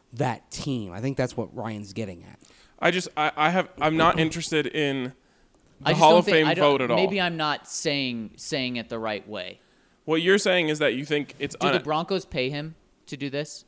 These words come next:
Speaker 2: I doubt
Speaker 1: No.
Speaker 2: it.
Speaker 3: I don't think so.
Speaker 1: Nobody gets any money for
Speaker 3: Ex-,
Speaker 1: this.
Speaker 3: so what I'm saying is, I think if you are presenting someone, you are presenting facts.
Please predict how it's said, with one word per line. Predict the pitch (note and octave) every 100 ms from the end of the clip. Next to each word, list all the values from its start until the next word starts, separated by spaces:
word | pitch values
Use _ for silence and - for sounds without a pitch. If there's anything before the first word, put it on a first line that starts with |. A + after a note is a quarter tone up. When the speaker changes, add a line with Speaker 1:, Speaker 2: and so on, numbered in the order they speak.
| -
Speaker 2:
I | A2+
doubt | A#2+
Speaker 1:
No. | A#2+ C#3+ C#3+ A2+
Speaker 2:
it. | -
Speaker 3:
I | C3
don't | C3+ B2+
think | G#2+
so. | B2
Speaker 1:
Nobody | D#3+ E3 D3+
gets | C#3 C#3 D3
any | C3+ B2+
money | A#2+ A2
for | -
Speaker 3:
Ex-, | D3 F2+ -
Speaker 1:
this. | -
Speaker 3:
so | E3+
what | C3+ D3
I'm | D3 D#3
saying | - D#3 C#3 C#3
is, | C3 A2 -
I | B2
think | C3 - D#3 F#3 -
if | C#3 C3
you | B2+
are | C#3
presenting | C#3+ E3+ C#3+ G3+ A3+ F#3 C#3
someone, | - G#2 G2 F#2+ F2+ A2+ - _ _ _ _ _ _
you | A#2+ C#3+
are | D#3 D3+
presenting | - - D3 C3 C3 B2
facts. | A#2+ - A#2 F#2 - - -